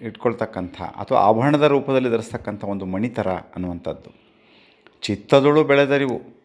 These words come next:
ಅಂದರೆ ನಮ್ಮ ಮನಸ್ಸಿನೊಳಗೆ ಚಿಂತನ ಮಂತ್ರಗಳಿಂದ ಬೆಳೀತಕ್ಕಂಥ ಅರಿವೇನಿದೆ,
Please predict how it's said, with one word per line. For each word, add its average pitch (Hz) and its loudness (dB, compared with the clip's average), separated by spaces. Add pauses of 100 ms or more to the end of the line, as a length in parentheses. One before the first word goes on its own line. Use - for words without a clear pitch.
(720)
ಅಂದರೆ 127 -2 (240)
ನಮ್ಮ 120 2
ಮನಸ್ಸಿನೊಳಗೆ 135 0 (360)
ಚಿಂತನ 135 -2
ಮಂತ್ರಗಳಿಂದ 135 -2
ಬೆಳೀತಕ್ಕಂಥ 120 -4
ಅರಿವೇನಿದೆ, 104 -6